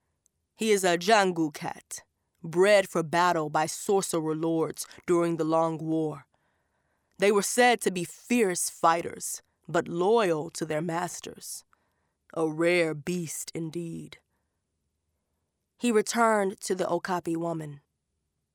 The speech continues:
"Her I found wandering the edges of the Ituri.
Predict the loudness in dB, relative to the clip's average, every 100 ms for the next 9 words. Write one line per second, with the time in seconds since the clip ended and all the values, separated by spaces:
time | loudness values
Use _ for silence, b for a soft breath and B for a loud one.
0 | _ _ _ -6 2 4 4 2 -6 _
1 | _ -4 -2 0 2 2 0 -4 0 4
2 | 4 4 0 0 -2 0 0 0 -2 -2
3 | -4 -4 -2 -4 -6 -6 -4 -4 -6 -14